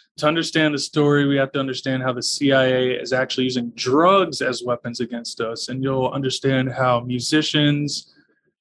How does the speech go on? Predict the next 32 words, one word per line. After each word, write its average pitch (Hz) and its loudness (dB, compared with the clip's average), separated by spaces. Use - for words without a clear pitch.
basically 160 4
directly 147 2
or 131 2
inadvertently 131 -2
suggest 127 -2
drugs 123 0
to 123 -2
us. - -8
So 143 0
basically, 170 2
in 165 -4
the 151 0
sixteen 175 -2
hundreds, 147 0
there 135 2
was 131 -2
a 131 -2
company 139 -6
called 131 0
the 127 0
British 135 2
East 123 -8
India 156 0
Company. 175 -2
And 147 2
I 156 6
have 185 4
a 185 4
lot 160 4
of 139 -2
notes 139 0
here 156 -2